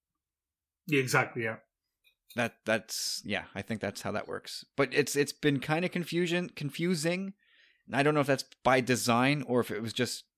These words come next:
Speaker 2: handled poorly. I wouldn't blame anybody if they're like, "I, I, I don't understand this. I think it's been handled badly." I'm not gonna hold that against somebody,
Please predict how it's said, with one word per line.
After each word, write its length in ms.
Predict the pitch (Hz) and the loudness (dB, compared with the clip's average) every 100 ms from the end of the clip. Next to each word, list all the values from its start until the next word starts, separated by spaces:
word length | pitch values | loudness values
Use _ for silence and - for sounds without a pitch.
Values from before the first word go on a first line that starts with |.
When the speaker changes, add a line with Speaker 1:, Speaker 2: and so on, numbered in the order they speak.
| _ | _
Speaker 2:
handled 600 | - 117 117 120 104 - | 0 2 2 0 -2 -8
poorly. 500 | - 117 131 156 160 _ _ _ _ _ _ _ _ _ _ _ _ _ _ _ _ _ _ _ | -2 0 0 -2 -8 _ _ _ _ _ _ _ _ _ _ _ _ _ _ _ _ _ _ _
I 80 | 117 | -2
wouldn't 280 | 123 123 117 | 2 2 2
blame 220 | 123 120 | 2 4
anybody 300 | 117 113 113 | 2 2 2
if 80 | 110 | 2
they're 100 | 110 | 2
like, 160 | 104 95 | 2 4
"I, 180 | 113 - | 2 0
I, 180 | 104 98 - | -4 -6 -6
I 120 | 101 104 | -4 -2
don't 240 | 104 - | -2 -2
understand 400 | 110 - 104 113 | -4 -2 -2 -2
this. 160 | 113 101 | -4 -4
I 80 | |
think 180 | 98 107 | -6 -8
it's 100 | 104 | -8
been 120 | 110 | -6
handled 320 | 117 110 101 - | -4 -4 -2 0
badly." 380 | 110 120 143 - | 0 0 -4 -4
I'm 240 | 110 113 | -4 -2
not 200 | 113 107 | -2 -2
gonna 240 | - 117 104 | -2 -4 -2
hold 240 | - 110 | -2 2
that 220 | 110 110 _ _ _ - | 2 0 _ _ _ -6
against 380 | 123 110 120 - | -4 -2 -2 -2
somebody, 420 | 131 135 156 | 0 0 0